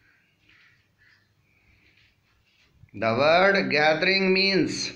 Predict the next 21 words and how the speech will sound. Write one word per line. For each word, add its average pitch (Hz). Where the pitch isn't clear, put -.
the 113
word 175
gathering 160
means 202
coming 202
together 190
of 185
people, 220
gathering, 180
इकट्ठे 175
होना 180
लोगों 165
का, 151
coming 190
a 151
people 175
together 196
या 117
coming 190
together 180
of 180